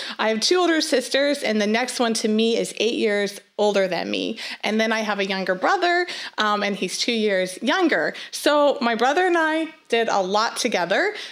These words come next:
My two older sisters, I really did not do a lot with my oldest sister. Um, I kinda did some with her, um, but not a ton, because by the time I became,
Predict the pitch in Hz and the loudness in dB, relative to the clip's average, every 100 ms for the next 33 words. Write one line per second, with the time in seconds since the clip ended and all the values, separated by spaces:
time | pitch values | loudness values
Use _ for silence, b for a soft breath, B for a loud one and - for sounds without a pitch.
0 | B 214 233 - 349 359 339 - 262 247 | B -2 -2 2 2 4 2 2 2 2
1 | 254 240 247 254 247 - 202 202 202 220 | 2 2 4 2 -2 -4 0 0 -2 0
2 | 320 349 359 359 349 320 240 - 311 302 | 2 4 4 4 2 0 -4 0 2 2
3 | 302 285 220 269 262 254 240 240 240 - | 0 0 0 2 4 4 2 2 -2 -2
4 | 240 240 202 - 320 320 330 - 294 - | -2 0 -2 2 2 4 2 2 -2 0
5 | 269 269 277 B B _ 233 226 220 214 | 0 0 -2 B B _ -2 2 2 2
6 | 202 - - - - 262 320 359 349 311 | 0 -6 -10 -18 -4 -2 2 2 2 0
7 | - 269 262 277 277 - 285 294 330 B | 0 2 4 4 2 0 2 2 0 B
8 | B B - 233 226 220 214 277 277 - | B B 0 2 2 2 2 2 0 2
9 | 349 349 285 - 247 226 214 226 247 226 | 2 4 2 2 0 0 0 0 2 2
10 | 226 233 294 285 294 - 220 226 226 226 | 0 0 0 2 2 2 0 0 0 -2
11 | - 233 226 220 208 | -2 0 2 0 -2